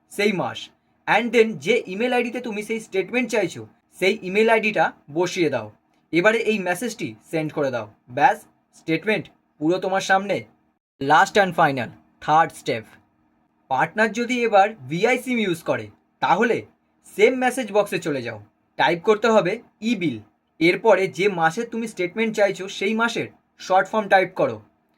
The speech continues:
then ওয়ান টু থ্রি ফোর ফাইভ এই নাম্বারে সেন্ড করে দাও। সাথে সাথেই তুমি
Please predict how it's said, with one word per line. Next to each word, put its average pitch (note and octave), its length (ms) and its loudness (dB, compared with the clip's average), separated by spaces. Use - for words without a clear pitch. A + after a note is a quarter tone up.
then F3 200 4
ওয়ান A3+ 260 2
টু A#3 200 -10
থ্রি G#3 280 -10
ফোর A3 180 4
ফাইভ B2 260 0
এই G#3+ 140 2
নাম্বারে A#3 320 0
সেন্ড F#3 280 -2
করে D3 180 -2
দাও। A2 180 -8
সাথে D3+ 340 -4
সাথেই G#3 260 0
তুমি G3+ 300 -6